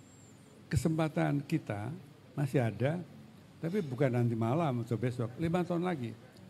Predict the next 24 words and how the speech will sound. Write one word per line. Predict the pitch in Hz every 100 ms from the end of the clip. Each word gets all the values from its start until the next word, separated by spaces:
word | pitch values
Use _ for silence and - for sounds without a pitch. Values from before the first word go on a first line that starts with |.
| - - - - -
Kan | - 202 208 - -
kebanyakan | 151 135 139 151 143 123
dari | 135
di | 123
sini | 120 160 175
masih | 123 131
muda. | 107 98 131 110 - - - - - - - - -
Lima | 147 156
tahun | 156 160 151
lagi | 147
mungkin | 170 175 170
saya | 160 143 - - - -
tidak | 120 117
ada | 107 107
di | 113
sini, | 175 127 110
nggak | 120
tahu | 135
di | 104
mana. | 107 127 170 - - - - - - - - - - - - - -
Prabowo | 139 123 135
juga | 165 123 127
mungkin | 120 156 -
nggak. | -